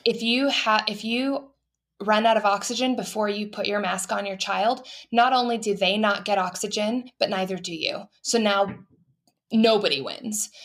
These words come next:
Whereas if you take a second as a parent, as a spouse, as a friend, as a human, um, to put your own ma-, oxygen mask on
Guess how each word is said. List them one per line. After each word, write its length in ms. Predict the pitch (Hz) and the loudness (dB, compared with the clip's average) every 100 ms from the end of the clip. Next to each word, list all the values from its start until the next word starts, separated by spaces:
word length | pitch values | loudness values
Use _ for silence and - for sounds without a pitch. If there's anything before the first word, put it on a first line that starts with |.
| - - | -20 -4
Whereas 300 | 240 214 202 | 2 4 2
if 120 | 208 | 0
you 180 | 214 262 | 0 0
take 300 | 269 247 233 | 2 2 2
a 60 | 202 | -2
second 500 | - 220 214 202 - | 2 0 2 -2 0
as 220 | 190 185 | -2 0
a 120 | 190 | -2
parent, 420 | 190 - 196 180 175 | -4 -2 -2 -2 -2
as 160 | 180 | 0
a 160 | 190 185 | 2 0
spouse, 580 | 175 - 180 180 175 - | -2 2 4 4 2 -4
as 180 | - 180 | -2 0
a 100 | 190 | -2
friend, 400 | - 202 190 185 | 2 2 4 2
as 160 | 185 180 | 0 2
a 280 | 180 170 - | 2 0 -6
human, 640 | - - 254 214 175 240 247 - - - - | -12 0 2 4 2 0 -2 -12 -16 -16 -2
um, 420 | 208 202 190 185 190 | 4 4 4 2 -2
to 140 | - 208 | -4 -6
put 320 | - 220 - | -2 -2 0
your 280 | 208 202 185 | 2 4 4
own 240 | 180 185 202 | 4 2 2
ma-, 160 | 180 170 - - | 2 0 -6 0
oxygen 540 | 185 185 - 202 180 | 0 2 0 0 0
mask 340 | 175 170 175 - | 0 -2 -2 2
on 480 | 180 170 170 175 | 4 4 0 -4